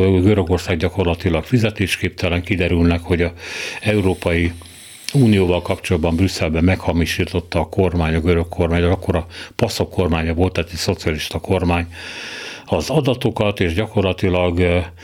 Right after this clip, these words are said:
ö, semmi nem volt igaz abból, amit lejelentettek. Én ezt úgy fogalmaztam meg akkor magamnak, lehet, hogy tévedek, és akkor javíts ki, hogy, ö, hogy itt, ö, két bűnrészes volt ez a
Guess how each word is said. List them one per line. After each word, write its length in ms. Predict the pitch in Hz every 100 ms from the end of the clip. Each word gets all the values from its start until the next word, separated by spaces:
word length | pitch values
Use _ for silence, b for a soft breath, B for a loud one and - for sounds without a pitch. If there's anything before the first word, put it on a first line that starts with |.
| B B B -
ö, 280 | - 98 87
semmi 300 | - 117 95
nem 220 | 85 87
volt 220 | 87 87 101
igaz 280 | 87 85
abból, 300 | 87 82 90
amit 240 | 82 82 -
lejelentettek. 1000 | 85 80 78 80 78 90 - 110 110 B B B -
Én 200 | 147 151
ezt 160 | -
úgy 120 | 233
fogalmaztam 580 | - 135 117 101 92 95
meg 120 | 92
akkor 300 | 95 101 98
magamnak, 560 | 90 98 92 90 90 87
lehet, 180 | 82 82
hogy 120 | 85 - - -
tévedek, 460 | 104 87 82 82
és 120 | - -
akkor 200 | - 92
javíts 400 | 92 82 82 -
ki, 180 | 107 104 B B B B B B -
hogy, 380 | - 87 85 90
ö, 140 | 90 85 B B B B B B B B B B B -
hogy 240 | 117 104
itt, 280 | 104 104 -
ö, 520 | 107 101 101 98 98 95
két 300 | - 120 98
bűnrészes 720 | 98 101 90 85 85 90 80 -
volt 320 | 95 95 -
ez 120 | 85
a 260 | 87 85